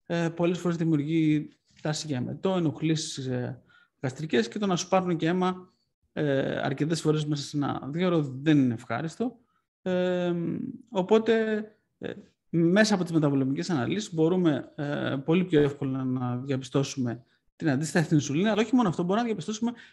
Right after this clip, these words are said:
και γιατί στο συγκεκριμένο, ε, ασθενή εκδηλώνεται αντίσταση στην ινσουλίνη και τι πρέπει να κάνουμε. Δεν είναι κα-, γίνεται απλά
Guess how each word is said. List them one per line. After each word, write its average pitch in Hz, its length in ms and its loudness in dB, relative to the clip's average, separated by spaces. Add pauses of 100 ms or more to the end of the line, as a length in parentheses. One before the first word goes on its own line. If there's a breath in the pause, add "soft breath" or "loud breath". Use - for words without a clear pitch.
(100)
και 165 140 4
γιατί 165 520 4
στο 190 160 -2
συγκεκριμένο, 156 920 0 (260)
ε, 135 220 -8 (200)
ασθενή 156 520 2 (480 loud breath)
εκδηλώνεται 160 680 4
αντίσταση 143 500 0
στην 131 120 -4
ινσουλίνη 185 460 0
και 185 180 -2
τι 240 120 -2
πρέπει 240 240 2
να 214 100 0
κάνουμε. 170 560 0 (260 soft breath)
Δεν 196 200 2
είναι 208 140 2
κα-, 196 160 -4
γίνεται 175 300 -2
απλά 156 480 -2